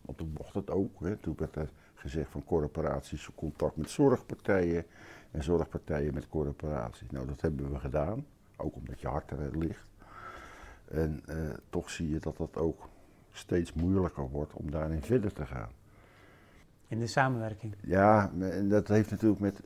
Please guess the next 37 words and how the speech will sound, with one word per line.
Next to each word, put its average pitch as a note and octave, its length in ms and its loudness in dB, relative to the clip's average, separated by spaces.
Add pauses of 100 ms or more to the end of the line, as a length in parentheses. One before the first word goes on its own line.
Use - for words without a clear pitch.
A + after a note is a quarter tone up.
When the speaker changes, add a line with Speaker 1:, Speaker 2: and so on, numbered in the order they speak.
Speaker 1:
financiële G2 680 2
aspecten - 480 -4
te - 120 -6
maken. D2 500 -4
Kijk, - 340 -6
wij F#2+ 200 2
als F2+ 120 0
corporaties F2+ 600 0
mogen F#2+ 240 2
bepaalde G#2+ 440 -2
dingen G#2+ 240 0
niet G2+ 160 -2
meer. B2 260 -4
Daar C#3 80 -10
mag - 120 -10
je C#2 60 -6
ook - 120 -10
geen C#2 120 -10
geld D2 260 -4
in F#2+ 80 -6
stoppen. - 400 -12 (1300)
Eh, D#2 100 -4 (500)
de E2+ 120 -2
zorginstellingen, D#2 1000 2 (100)
die E2+ 120 -2
worden D#2 200 0
ook F#2+ 140 2
gekort - 380 -4
vanuit, - 500 -6
eh, G#2 60 -2 (220)
budget G2+ 420 -2
en G#2 140 -6
toestanden. G2 640 -8 (600)
Eh, - 140 -4 (260)
ik F2+ 140 -8
heb F2 180 0
hier F#2+ 360 2